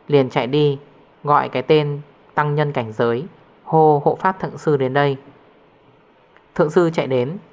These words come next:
tịch thu Tiểu Mập Mạp cái ná cao su, kéo lấy hắn đi vào trong viện, tụng kinh chuộc tội.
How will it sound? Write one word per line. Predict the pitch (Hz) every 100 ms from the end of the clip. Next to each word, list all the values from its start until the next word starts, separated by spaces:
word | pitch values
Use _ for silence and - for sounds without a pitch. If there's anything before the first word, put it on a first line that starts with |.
| _
tịch | - 139
thu | 175 165
Tiểu | 151 127
Mập | 120 120
Mạp | 127 120
cái | 120
ná | 120 117
cao | 143
su, | 139 151 139 135 - _ _ _ _
kéo | 139 135
lấy | 135
hắn | 139 131
đi | 160
vào | 147 123
trong | 151 143
viện, | 147 - - _ -
tụng | 139
kinh | 160 147 139
chuộc | 135 -
tội. | 131